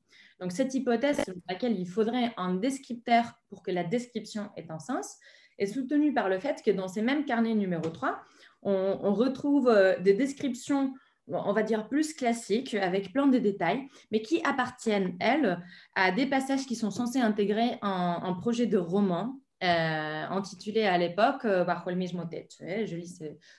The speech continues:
ce, ce passage, euh, juste les débuts. « Los dos ochos del anuncio giraban velozmente en el sentido contrario, uno amarillo y otro azul, hasta que se apagaban y se encendía la botella. Aquel fluir movedizo de los dos colores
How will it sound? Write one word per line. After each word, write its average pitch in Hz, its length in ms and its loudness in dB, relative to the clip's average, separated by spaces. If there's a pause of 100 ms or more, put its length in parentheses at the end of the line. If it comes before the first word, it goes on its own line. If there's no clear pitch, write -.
ce, 156 420 -4
ce - 160 -10
passage, 196 560 -2
euh, 165 160 -2 (400)
juste 208 240 -2
les 196 140 6
débuts. « 185 440 2 (220)
Los 196 180 4
dos 247 240 2
ochos 262 340 2
del 196 140 4
anuncio 220 480 6
giraban 220 480 4
velozmente 202 500 2
en 196 60 -2
el 180 100 -4
sentido 180 380 -2
contrario, 170 580 -2 (240)
uno 214 180 4
amarillo 208 440 4
y 220 100 6
otro 185 200 0
azul, 165 400 0 (240)
hasta 196 240 -4
que 190 100 -4
se 190 140 -2
apagaban 214 500 6
y 208 80 4
se 202 100 -2
encendía 185 440 2
la 196 120 4
botella. 170 640 2
Aquel 208 280 -2
fluir 214 280 6
movedizo 196 560 2
de 180 120 2
los 170 160 -2
dos 202 160 -4
colores 175 540 2